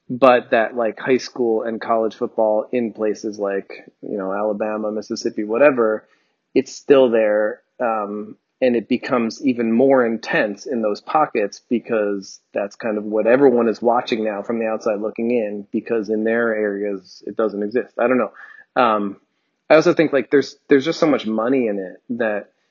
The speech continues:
especially in areas where, um, you know, it's, it's a little bit more blue collar, that it will still be seen as a way of potentially getting out.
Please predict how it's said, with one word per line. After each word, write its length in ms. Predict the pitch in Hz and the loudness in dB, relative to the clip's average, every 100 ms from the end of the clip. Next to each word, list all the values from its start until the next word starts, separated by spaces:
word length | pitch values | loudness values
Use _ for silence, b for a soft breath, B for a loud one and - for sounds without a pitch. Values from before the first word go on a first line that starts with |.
| _ | _
especially 720 | - - - - 160 - 151 120 | -10 -10 -6 -2 0 2 2 2
in 140 | 113 | 0
areas 680 | 113 117 117 107 101 101 - _ | -2 -2 -2 -4 -8 -12 -18 _
where, 640 | - 113 107 107 104 101 101 - | -8 -2 0 0 -2 -4 -6 -12
um, 460 | 104 95 98 101 _ _ _ _ _ _ - - _ | -12 -12 -14 -16 _ _ _ _ _ _ -12 -12 _
you 140 | 113 | -4
know, 160 | 104 98 | -4 -4
it's, 180 | 98 - | -6 -6
it's 220 | 101 - | -8 -6
a 40 | |
little 180 | 110 113 | -2 0
bit 100 | 113 | 0
more 180 | 110 107 | 0 0
blue 180 | 104 117 | 0 -2
collar, 640 | - 120 123 92 80 - b b b _ | 0 2 2 0 -6 -14 b b b _
that 240 | 123 113 | 2 2
it 140 | 127 120 | 0 -2
will 120 | 113 | -6
still 260 | - 156 | 2 2
be 120 | 135 113 | 4 -2
seen 300 | - 143 120 | 0 2 2
as 140 | 107 | 0
a 40 | |
way 200 | 110 107 | 0 0
of 240 | 104 98 _ | -2 -4 _
potentially 400 | 110 107 101 101 | -8 -6 -4 -4
getting 320 | 101 98 117 | -2 -2 0
out. 420 | 170 113 98 107 | 0 2 0 -6